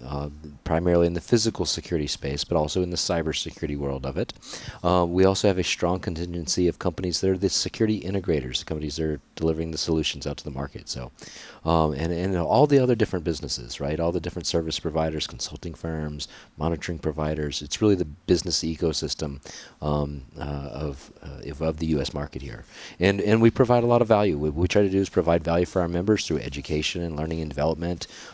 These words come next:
uh, growing the workforce, trying to attract talent for the industry, um, uh, market the industry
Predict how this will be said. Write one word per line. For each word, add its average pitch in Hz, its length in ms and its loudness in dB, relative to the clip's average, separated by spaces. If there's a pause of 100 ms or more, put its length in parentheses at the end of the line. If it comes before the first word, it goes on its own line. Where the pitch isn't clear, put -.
(120)
uh, 73 300 2
growing 85 320 4
the 76 60 -2
workforce, 87 560 0
trying 80 180 -4
to 78 40 -2
attract 80 360 -2
talent 82 340 -6
for - 140 -8
the 82 80 -4
industry, 85 520 -2 (400)
um, 69 420 -6
uh, 69 340 -6 (240)
market 85 400 0
the 98 80 4
industry 92 420 0